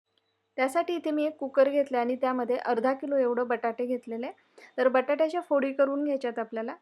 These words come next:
यासोबतच यामध्ये दोनशे ग्रॅम एवढा फ्लॉवर घालायचा आणि मटार घालायचेत आपल्याला शंभर ग्रॅम एवढे. फ्रेश मटार आहेत हे. यासोबतच मी यामध्ये घालते गाजर. तर एक मोठं गाजर घेतलेलं, त्याचे या पद्धतीने तुकडे करून घेतलेत आणि एक बीट घेतले.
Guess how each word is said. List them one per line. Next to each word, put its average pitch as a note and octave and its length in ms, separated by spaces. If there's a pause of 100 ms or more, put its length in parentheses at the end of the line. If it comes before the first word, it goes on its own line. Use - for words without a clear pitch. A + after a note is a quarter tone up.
यासोबतच D4+ 580
यामध्ये B3+ 360
दोनशे B3 400
ग्रॅम B3+ 260
एवढा A#3 220
फ्लॉवर A3 380
घालायचा A3+ 480 (540)
आणि B3+ 160
मटार C4+ 400
घालायचेत C4 420
आपल्याला A#3 360
शंभर A#3 360
ग्रॅम A#3 300
एवढे. G#3+ 280 (440)
फ्रेश C4 240
मटार C4+ 280
आहेत A3+ 320
हे. D#4 80 (840)
यासोबतच D#4 580
मी D#4+ 80
यामध्ये C4 380
घालते C4 400
गाजर. A#3+ 400 (100)
तर C#4+ 100
एक D4+ 260
मोठं C#4 340
गाजर C4+ 320
घेतलेलं, B3 360
त्याचे A#3 280
या A#3+ 120
पद्धतीने A#3 600
तुकडे A#3 260
करून A#3 340
घेतलेत C4 320 (400)
आणि C4+ 200
एक D4 240
बीट C4 220
घेतले. A3 340